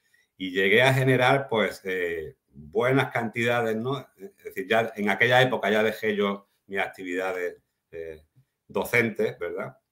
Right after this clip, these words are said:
Y, y ya me dediqué a, a las empresas inmobiliarias. Y mientras iba entrando y saliendo de compañías, ¿no? Porque yo decía, "Este modelo me, me enamoró,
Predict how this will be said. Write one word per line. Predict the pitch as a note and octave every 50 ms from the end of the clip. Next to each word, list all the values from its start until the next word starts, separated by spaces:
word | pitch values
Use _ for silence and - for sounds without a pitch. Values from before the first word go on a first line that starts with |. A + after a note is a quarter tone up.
| _ _ _ _ _ _ _ _ - C#3
Y, | F2+ F2+ F2+ F2 E2+ E2+ F#2 F#2+
y | F2+
ya | F#2 G2+ G#2
me | G#2+ A2 G#2+
dediqué | G#2+ G#2 G2 F#2 F#2+ - - G2 G2 G2
a, | F#2+ F2+ F2 E2 D2 D2 D2 C2+ - _ _ _
a | _ D#2+
las | D#2 E2 D#2 D2+
empresas | D#2 D#2 D2 - F2 D#2+ E2 E2+ D#2+
inmobiliarias. | D#2+ D#2+ E2 D#2+ D#2+ D#2 D#2 D#2 D2+ C#2+ - - - _
Y | - B2+ C3+
mientras | C#3+ D3+ D#3 D3+ C#3 C3+ C#3+ C#3+ D3+ D#3 - - - -
iba | A#2 A#2+ B2 B2+ B2+ B2
entrando | A#2 G#2 B2+ B2 B2 A#2+ A#2+ A#2 B2
y | A#2+
saliendo | - A#2+ A#2 G#2+ G#2+ A2+ A2 A2 A#2+ A2
de | G#2+ G2+
compañías, | - F2 D#2+ D2 - D#2+ D#2+ F2 F2+ E2 D2 C#2 C2+ C2+
¿no? | A2+ A2 - G#2 G2 - _ _ _ - - - - - _ _
Porque | - F#2 F#2+ G2 - G2+ F#2+ F#2+
yo | A2 A#2 A#2+ A#2+ A#2
decía, | A2 - - A2+ A2+ A2 G#2+ G#2+ G2+ G2 G2+
"Este | B2 C3 C3 - B2+ A#2+
modelo | A#2+ A#2 A2+ A2 A#2+ B2 A#2+ B2 B2 A#2+
me, | A2+ A2 G#2+ G2
me | F#2 G2 G2 G2+
enamoró, | G2 G2+ G2 F#2+ G2 F#2+ G2 A2+ B2 D3 - - - -